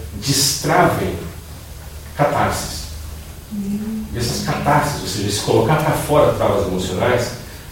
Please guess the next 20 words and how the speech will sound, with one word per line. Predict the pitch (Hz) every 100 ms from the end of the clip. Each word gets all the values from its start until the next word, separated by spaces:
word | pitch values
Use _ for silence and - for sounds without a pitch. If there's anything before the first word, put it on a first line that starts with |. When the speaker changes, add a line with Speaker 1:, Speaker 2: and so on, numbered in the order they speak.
| - - - - - - - -
Speaker 1:
devem | - - 127 -
precisar | 135 135 - - - - -
se | - 123
manifestar. | 120 120 139 139 139 - - - - - - - - - - -
Então | 131 120 170
eu |
achei | 170 180
interessante, | 180 185 180 180 180 165 165
porque | - - 117 113 113
a |
gente | 143 147
faz | - 175 175 -
isso | 160 147 -
sem | 156 190
precisar | - 185 - 165 127 107
fazer | 104 104
terapia | 98 98 92
de |
vida | 92 92
passada. | 95 - 95 95 -